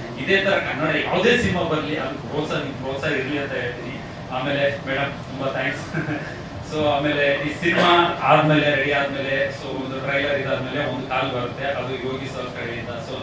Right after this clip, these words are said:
ನಾನ್ ನೋಡ್ಬೇಕು ಸಿನಿಮಾ ಅಂತ ನೋಡ್ತಾರೆ, ಸಿನಿಮಾ ನೋಡಿ ಆದ್ಮೇಲೆ ನಾನ್ ಡಿಸ್ಟ್ರಿಬ್ಯೂಷನ್ ಮಾಡ್ತೀನಿ ಅಂತ ಹೇಳ್ಕೊಡ್ತಾರೆ.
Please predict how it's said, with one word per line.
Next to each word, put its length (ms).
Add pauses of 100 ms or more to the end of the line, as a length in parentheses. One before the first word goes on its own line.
ನಾನ್ 280
ನೋಡ್ಬೇಕು 420
ಸಿನಿಮಾ 240
ಅಂತ 100
ನೋಡ್ತಾರೆ, 440 (400)
ಸಿನಿಮಾ 260
ನೋಡಿ 280
ಆದ್ಮೇಲೆ 340
ನಾನ್ 220
ಡಿಸ್ಟ್ರಿಬ್ಯೂಷನ್ 520
ಮಾಡ್ತೀನಿ 380
ಅಂತ 120
ಹೇಳ್ಕೊಡ್ತಾರೆ. 560